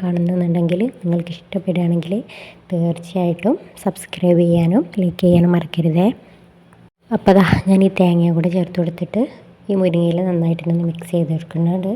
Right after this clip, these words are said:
പ്രത്യേകം ശ്രദ്ധിക്കുക, നമ്മൾ നന്നായിട്ട് തന്നെ ഓവറായിട്ട് മിക്സ് ആക്കാതിരിക്കുക, അപ്പോൾ കയ്പ്പ്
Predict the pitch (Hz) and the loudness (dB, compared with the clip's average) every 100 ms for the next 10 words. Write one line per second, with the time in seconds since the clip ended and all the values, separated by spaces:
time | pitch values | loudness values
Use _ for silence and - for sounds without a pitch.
0 | - - - - - 175 180 185 - 175 | -8 -18 -20 -16 -4 -4 0 -2 -2 -6
1 | 156 165 175 170 170 175 170 175 180 175 | -6 -6 -2 0 0 0 0 0 -4 -4
2 | 170 175 165 175 185 170 170 165 - 165 | -4 -2 -4 -4 -4 -4 -4 -6 -6 -10
3 | 165 165 165 160 165 190 208 - - - | -6 -6 -6 -6 -6 -6 -8 -18 -20 -12
4 | 170 180 196 - - - - 170 175 | -8 -4 -6 -8 -20 -14 -4 -4 -4